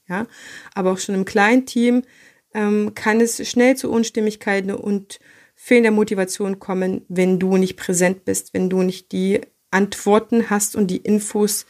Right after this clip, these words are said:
die der andere braucht, um seine Arbeit zu machen. Äh, Frage Nummer eins ist immer gerade, wie viel Gs sind denn wichtig,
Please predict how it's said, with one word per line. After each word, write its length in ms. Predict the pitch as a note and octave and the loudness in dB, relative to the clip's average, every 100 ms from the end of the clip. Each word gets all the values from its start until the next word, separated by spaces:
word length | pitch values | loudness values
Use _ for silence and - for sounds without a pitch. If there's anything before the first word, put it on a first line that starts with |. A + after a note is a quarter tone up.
| - - _ - | -20 -20 _ -2
die 100 | G#3+ | 2
der 200 | G3+ - | 2 2
andere 300 | F#3+ G3 G3 | 0 2 0
braucht, 440 | F#3+ - F#3+ F#3+ - | -2 0 0 0 -4
um 140 | G#3 | -2
seine 340 | G3 F#3 G3 | 0 0 -2
Arbeit 320 | - B3 G#3+ G#3 | 0 2 2 0
zu 140 | F#3 | -6
machen. 400 | F3 F3 - F3 _ - - _ _ | -6 -8 -10 -12 _ -20 -20 _ _
Äh, 280 | - - - - _ - | -20 -14 -14 -16 _ -18
Frage 440 | - - F#3+ G3+ | -10 0 2 4
Nummer 260 | G#3+ G3+ F#3+ | 4 4 2
eins 240 | G3 G#3+ | 0 -2
ist 160 | A3 - | -4 -4
immer 220 | G#3+ G3+ | -2 -2
gerade, 560 | G#3 G3+ G3 G#3+ A3 - | 0 2 4 4 2 0
wie 220 | F#3+ F3+ | -6 -4
viel 300 | F#3+ - F#3+ | -2 -2 -2
Gs 500 | D#3+ G#3 G#3+ - - _ | 0 2 2 0 -4 _
sind 440 | F3 E3 F#3 F#3 F3 | -8 -2 0 0 0
denn 260 | E3+ F#3 - _ | 0 -2 -10 _
wichtig, 720 | F#3 G3+ E3 - G#3 F3 - | 0 0 2 2 2 2 -4